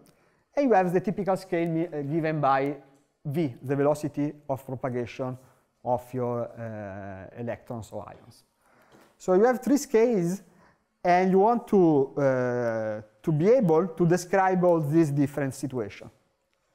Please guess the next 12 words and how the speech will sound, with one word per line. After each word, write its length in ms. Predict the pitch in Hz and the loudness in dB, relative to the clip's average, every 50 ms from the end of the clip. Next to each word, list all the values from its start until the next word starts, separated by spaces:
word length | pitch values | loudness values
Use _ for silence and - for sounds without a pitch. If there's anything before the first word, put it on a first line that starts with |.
| _ _ _ _ _ - | _ _ _ _ _ -4
with 220 | 175 185 165 156 | -2 0 2 2
a 60 | 202 | 2
given 520 | 185 160 180 170 147 147 151 151 151 156 156 - - - - _ _ _ _ _ - | 2 2 2 2 2 4 2 2 0 -2 -6 -10 -16 -20 -20 _ _ _ _ _ -8
numerical 440 | 185 185 170 139 120 120 - 127 113 | -6 -4 -2 -2 -4 -4 -6 -10 -12
method. 320 | 104 - 101 - - - - _ _ _ _ _ _ _ _ _ - | -12 -12 -16 -18 -20 -20 -20 _ _ _ _ _ _ _ _ _ -10
That's 160 | 160 151 - | -10 -10 -8
the 80 | 170 135 | -10 -12
point. 260 | - 110 95 107 98 _ _ _ _ _ _ _ _ _ _ _ _ _ _ _ _ _ _ _ _ _ _ _ _ _ _ _ _ _ _ _ | -12 -14 -14 -16 -20 _ _ _ _ _ _ _ _ _ _ _ _ _ _ _ _ _ _ _ _ _ _ _ _ _ _ _ _ _ _ _
So 120 | - 160 | -8 -4
you 120 | 139 135 143 | -2 0 2
want, 320 | 165 175 175 170 165 - | 2 2 2 0 -2 -4
uh, 180 | 135 123 113 | -4 -4 -4